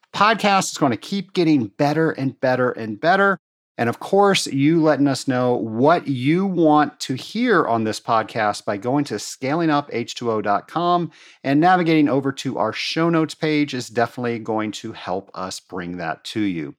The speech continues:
A couple of other things that I wanna make sure that you know are out there is we, the Scaling Up H two O podcast, along with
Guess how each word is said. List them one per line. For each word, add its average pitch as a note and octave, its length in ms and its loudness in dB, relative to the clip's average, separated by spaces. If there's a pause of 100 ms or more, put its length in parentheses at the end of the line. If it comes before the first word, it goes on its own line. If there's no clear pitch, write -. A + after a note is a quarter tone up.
(440)
A - 60 -20
couple C4 220 6
of A3 100 4
other A#3 160 8
things G3+ 300 4
that D#3+ 120 4
I D#3+ 40 6
wanna D#3 260 6
make D3 180 4
sure E3 560 4
that C3+ 220 2
you D3+ 320 0
know D3+ 400 4
are C3 320 2 (100)
out D#3 380 0
there G2 480 -2 (280)
is C#3+ 520 6
we, D#3+ 720 2 (220)
the C3 100 -2
Scaling D#3+ 380 2
Up D#3 160 2
H C3+ 180 0
two A#2+ 160 0
O A2+ 80 2
podcast, G#3 760 0
along E3 920 4
with E3+ 640 2